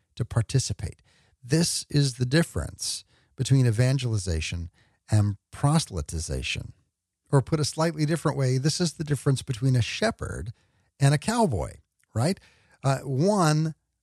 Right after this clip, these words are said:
leads and invites, and the other one drives and demands, right? If I am inviting you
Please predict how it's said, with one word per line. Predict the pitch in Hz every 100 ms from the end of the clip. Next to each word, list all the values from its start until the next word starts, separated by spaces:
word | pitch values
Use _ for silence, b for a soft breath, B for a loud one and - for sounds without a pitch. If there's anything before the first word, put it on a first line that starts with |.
| _
leads | 151 196 240 226 123 107 151 165 - - -
and | 139 135
invites, | 135 127 185 220 92 151 - - - - _
and | 131 147
the | 160
other | 180 165
one | 143 131 127
drives | 117 127 139 127 104 87 85 - -
and | 104
demands, | 95 95 95 65 62 82 - - - _ -
right? | 80 113 - b b b b
If | 131 -
I | 139 196
am | 190
inviting | 147 113 117 156 196 170 110
you | 80 60 90